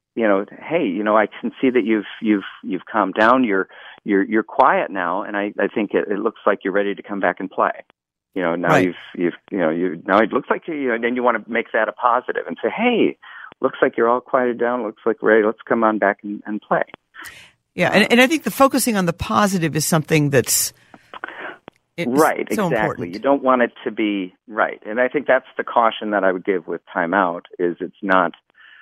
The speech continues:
Speaker 1: a, you know, uh, it, to try and, uh, take it as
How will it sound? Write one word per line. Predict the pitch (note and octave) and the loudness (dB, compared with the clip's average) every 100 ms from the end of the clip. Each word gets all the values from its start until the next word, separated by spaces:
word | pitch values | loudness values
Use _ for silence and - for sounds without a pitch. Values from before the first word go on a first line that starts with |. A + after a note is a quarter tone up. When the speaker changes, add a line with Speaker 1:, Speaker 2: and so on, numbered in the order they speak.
| _ _ - | _ _ 2
Speaker 1:
a, | F2+ E2 E2 D#2 D#2 D#2 - _ - - - - _ _ _ - | 4 6 4 2 -2 -8 -18 _ -16 -14 -16 -20 _ _ _ -6
you | D#2+ | -2
know, | D2+ D2+ D2+ - | 0 -2 -6 -8
uh, | F2+ - G1+ - - - | -6 -4 -4 -4 -8 0
it, | A#2 - D#3+ - - - - | 2 2 -2 -6 -20 -20 -12
to | C3+ | -6
try | - D#3 C#3+ | 2 4 4
and, | A#2+ A#2+ - - - - - | 2 -4 -12 -12 -12 -14 -6
uh, | - F#2+ F2+ - - | 2 2 2 -4 -2
take | A#2+ A2 | 0 2
it | F#2 | 2
as | F#2 | 2